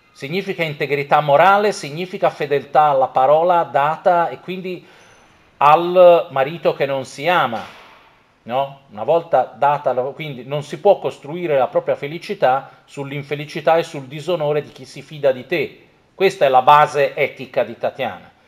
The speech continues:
Natasha non, non dice questo.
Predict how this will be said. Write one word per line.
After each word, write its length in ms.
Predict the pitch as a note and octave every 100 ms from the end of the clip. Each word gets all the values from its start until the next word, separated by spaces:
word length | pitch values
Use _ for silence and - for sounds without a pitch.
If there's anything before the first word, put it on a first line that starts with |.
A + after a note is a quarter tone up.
| _ _ _ _ _ _ _
Natasha 720 | - D#3 G3 - C3+ A2 - _ _ _ _ _ _ _ _ _
non, 300 | A2 A2 G#2 G#2
non 240 | B2+ A#2
dice 340 | C#3+ A3+ - C3+
questo. 720 | C#3+ A#2 - - - -